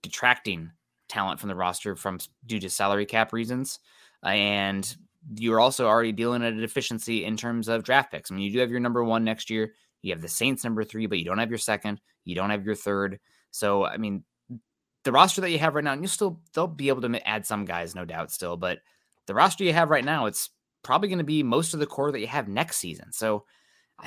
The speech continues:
and you can free up a lot of money too with a lot of the guys you have, but it's, uh, it's gonna be a really interesting offseason to follow, uh, depending on what happens with the Broncos, uh, the, the rest of the way here. Fifteen games to go, though. Timothy Thompson says, "Nick, do you think this team will ever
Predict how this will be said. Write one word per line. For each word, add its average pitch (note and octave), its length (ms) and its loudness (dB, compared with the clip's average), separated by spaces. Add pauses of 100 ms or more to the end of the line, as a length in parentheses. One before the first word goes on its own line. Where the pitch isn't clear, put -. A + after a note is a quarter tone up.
(520)
and D3 140 2
you F3 80 4
can F#3+ 100 2
free G#3 80 6
up G#3+ 80 4
a F3 40 0
lot F3 160 10
of D#3+ 40 -4
money E3+ 160 4
too D3 140 -2
with C#3+ 80 0
a A#2 40 0
lot B2+ 120 4
of C3+ 40 2
the B2+ 60 -2
guys A#2+ 240 2
you G#2+ 60 -4
have, G2+ 340 -2
but G2+ 140 -2
it's, G#2+ 180 -6
uh, G#2 40 0
it's A2+ 220 0
gonna E3+ 160 -4
be C#3+ 120 -2
a G#2+ 80 2
really B2 460 -2
interesting G#2+ 460 -8
offseason F2 540 -8
to - 60 -12
follow, E2+ 400 -4 (320)
uh, E2 260 0
depending G2+ 320 -4
on F#2+ 80 -2
what F2+ 100 -2
happens F2+ 300 -4
with E2 60 -12
the F2 80 -8
Broncos, E2+ 600 -4
uh, F2 240 -4
the, E2+ 140 -10 (100)
the G2+ 80 -6
rest A2+ 200 2
of - 20 -6
the A#2 80 2
way A2+ 140 6
here. F2 180 -10
Fifteen A#2+ 320 0
games G#2+ 220 6
to G#2 80 -6
go, F2+ 200 -2
though. - 140 -6 (440)
Timothy D#3+ 280 4
Thompson C#3+ 400 6
says, G2+ 260 0
"Nick, D3+ 380 2 (240)
do B2 60 2
you C3 60 4
think C#3 200 -2
this B2+ 120 -2
team B2+ 240 -2
will A2+ 140 2
ever A#2+ 460 2